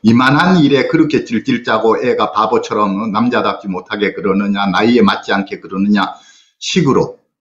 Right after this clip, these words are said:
대범하게 대해야지 하고 애를 오히려 막 혼내고 나무라고. 심리적인 측면은 보강을 해줘야 되는데,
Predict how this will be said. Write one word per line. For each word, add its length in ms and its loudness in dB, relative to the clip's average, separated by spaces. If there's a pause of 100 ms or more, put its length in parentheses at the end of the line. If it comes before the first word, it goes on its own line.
(520)
대범하게 600 4
대해야지 500 2
하고 420 -6 (260)
애를 460 4 (120)
오히려 260 4
막 140 0 (120)
혼내고 680 2 (240)
나무라고. 720 -2
심리적인 580 2
측면은 720 -2
보강을 540 0
해줘야 320 -2
되는데, 360 -6